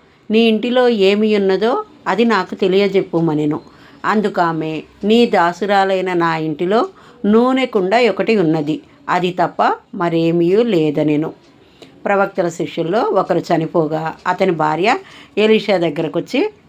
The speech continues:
"నా భర్త దేవుని యందు భయభక్తులు కలవాడని, అతడు చనిపోయాడని నీకు తెలుసు కదా. ఇప్పుడు ఆ అప్పులవాడు నా ఇద్దరు కొడుకుల్ని తనకు దాసులుగా ఉండటానికి, వారిని తీసుకువెళ్ళటానికి వచ్చాడని" ఎలీషాతో చెప్పింది.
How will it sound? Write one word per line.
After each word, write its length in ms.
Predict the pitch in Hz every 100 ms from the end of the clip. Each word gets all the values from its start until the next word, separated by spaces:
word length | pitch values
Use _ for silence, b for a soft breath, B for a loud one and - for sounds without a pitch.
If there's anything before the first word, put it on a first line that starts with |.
| -
"నా 180 | 190 190
భర్త 320 | 175 170 196
దేవుని 400 | 175 175 180 185
యందు 280 | 170 170 220
భయభక్తులు 520 | 196 160 170 180 170
కలవాడని, 760 | 165 160 165 165 160 165 156 - B B B
అతడు 240 | - 175 190
చనిపోయాడని 920 | - 170 170 190 180 170 165 214 415 B B -
నీకు 200 | 220 214
తెలుసు 340 | - 170 165
కదా. 380 | - 190 170 392 440 B B _
ఇప్పుడు 320 | 233 254 240
ఆ 240 | 208 190 156
అప్పులవాడు 540 | 151 214 208 196 185 -
నా 140 | 196 202
ఇద్దరు 320 | 190 170 214
కొడుకుల్ని 580 | 214 190 190 185 247 403 196
తనకు 180 | 185
దాసులుగా 560 | 175 170 170 185 190 190
ఉండటానికి, 720 | 165 170 175 165 165 254 381 B B B
వారిని 240 | 180 180
తీసుకువెళ్ళటానికి 840 | 190 190 190 - 208 190 180 170 240
వచ్చాడని" 840 | 302 247 170 214 185 175 240 349
ఎలీషాతో 560 | 190 190 185 175 165 233
చెప్పింది. 600 | 254 175 160 156 - -